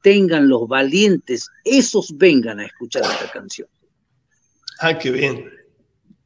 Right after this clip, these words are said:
Speaker 2: Claro.
Speaker 1: Rafael Obligado.
Speaker 2: Es maravilloso.
Speaker 1: Y bueno, es cosa, es cosa de la vida, es parte de la vida. Uno,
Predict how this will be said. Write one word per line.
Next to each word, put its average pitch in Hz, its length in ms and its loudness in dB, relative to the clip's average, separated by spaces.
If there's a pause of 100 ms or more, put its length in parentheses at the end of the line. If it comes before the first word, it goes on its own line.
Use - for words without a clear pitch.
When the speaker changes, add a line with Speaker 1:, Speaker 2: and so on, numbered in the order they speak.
Speaker 2:
Claro. 117 260 -4
Speaker 1:
Rafael 143 240 2
Obligado. 120 480 0 (640)
Speaker 2:
Es 151 300 -4
maravilloso. 165 540 -2
Speaker 1:
Y 185 100 6
bueno, 240 240 -2 (920)
es - 200 -4
cosa, 160 600 2
es - 200 -12
cosa 196 400 2
de 151 100 4
la 127 140 2
vida, 208 280 2
es - 140 -2
parte 175 280 0
de 151 80 4
la 127 120 2
vida. 156 720 0 (440)
Uno, 156 760 2